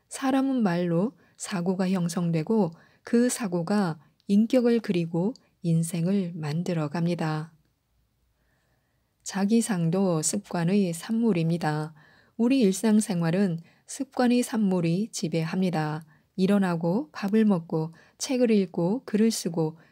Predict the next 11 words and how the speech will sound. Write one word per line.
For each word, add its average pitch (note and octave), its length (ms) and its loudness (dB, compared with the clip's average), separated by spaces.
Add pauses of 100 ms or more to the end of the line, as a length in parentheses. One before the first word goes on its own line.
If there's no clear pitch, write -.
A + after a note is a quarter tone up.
기뻐하고 G3 800 0
슬퍼하고 G3+ 840 -2 (340)
잠을 A#3+ 380 4
자는 G#3 340 2
행동이든 F#3 680 0 (340)
얼굴에 A#3+ 500 4
나타난 F#3 580 -2
표정이든 E3+ 680 0 (360)
입술을 F3 540 -2 (240)
부딪혀내는 F#3 720 0
말이든 E3 560 0